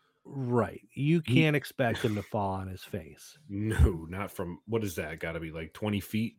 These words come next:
Speaker 2: thir-, well, fifteen, twenty feet up there?
Speaker 1: If that was you and Brock was F five-ing you, Chris,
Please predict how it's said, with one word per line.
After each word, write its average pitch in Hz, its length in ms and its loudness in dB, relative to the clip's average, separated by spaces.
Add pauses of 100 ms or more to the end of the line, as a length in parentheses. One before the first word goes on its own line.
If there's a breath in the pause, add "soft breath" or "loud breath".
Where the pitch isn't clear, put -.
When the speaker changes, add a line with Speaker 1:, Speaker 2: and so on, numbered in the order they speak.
Speaker 2:
thir-, 113 240 0
well, 98 220 2
fifteen, 107 440 -2
twenty 104 240 0
feet 104 240 -2
up 110 120 -4
there? 120 280 -4 (240)
Speaker 1:
If 131 180 0
that 175 220 4
was 143 260 4
you 131 460 6
and 104 200 2
Brock 113 380 0
was 107 240 2
F 123 220 2
five-ing 123 440 4
you, 117 240 4
Chris, 139 520 0